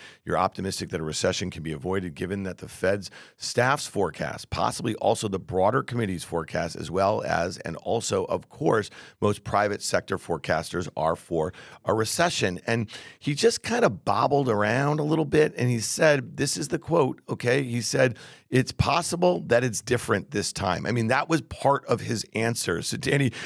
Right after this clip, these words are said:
when you heard him, and, and, and really, I, I, I felt he had far less of a command. And Guy, you mentioned this on many occasions, okay? I mean,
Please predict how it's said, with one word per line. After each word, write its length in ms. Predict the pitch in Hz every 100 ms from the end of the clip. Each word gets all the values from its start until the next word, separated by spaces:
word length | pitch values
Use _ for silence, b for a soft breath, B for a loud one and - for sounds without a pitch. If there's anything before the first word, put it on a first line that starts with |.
| B
when 160 | - 131
you 240 | 156 240
heard 280 | 180 123 104
him, 380 | 95 87 92 - -
and, 200 | 120 117
and, 140 | 127 123
and 180 | 131
really, 240 | 143 190 165
I, 160 | - 160
I, 320 | 156 165 208
I 140 | - 202
felt 280 | - 262 127
he 180 | 143
had 260 | 131 127 113 B B
far 400 | _ - 139 151
less 340 | 135 117 117 -
of 120 | 104
a 40 |
command. 520 | 101 110 101 101 95 90
And 180 | 101
Guy, 160 | 107 107
you 180 | 110 127
mentioned 360 | 127 117 117
this 120 | 110 101
on 140 | 92
many 200 | 101 117
occasions, 580 | 107 - 87 78 80 76
okay? 360 | 85 98 92 92
I 60 | 98
mean, 180 | 101